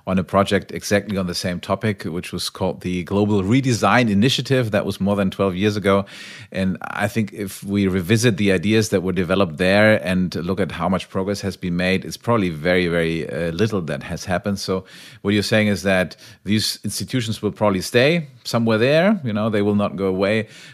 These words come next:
but they will be sidestepped by a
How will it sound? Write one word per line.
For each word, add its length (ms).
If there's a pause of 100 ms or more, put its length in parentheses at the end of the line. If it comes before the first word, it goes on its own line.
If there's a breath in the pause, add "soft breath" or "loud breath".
but 180
they 100
will 180
be 120
sidestepped 840
by 220
a 540